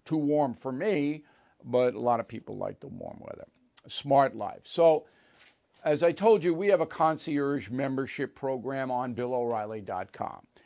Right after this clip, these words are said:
and we have thousands of people enrolled in the membership. And the, the big, uh, reason why you should consider it is because you get direct access to me. Every morning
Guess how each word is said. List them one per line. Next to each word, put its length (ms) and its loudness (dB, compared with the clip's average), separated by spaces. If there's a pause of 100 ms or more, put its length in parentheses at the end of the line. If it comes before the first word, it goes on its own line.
(140)
and 200 2
we 160 4
have 220 2 (300)
thousands 920 4
of 160 -6
people 600 -16 (440)
enrolled 640 4
in 140 2
the 80 2
membership. 720 0
And 200 -2
the, 400 -2
the 180 -6
big, 640 6 (640)
uh, 400 0
reason 460 -2
why 160 2
you 180 0
should 260 -8
consider 520 4
it 180 -2
is 160 -10
because 420 -6
you 560 0 (220)
get 320 -2
direct 560 2
access 720 -2
to 140 -6
me. 340 -6 (340)
Every 240 -2
morning 720 0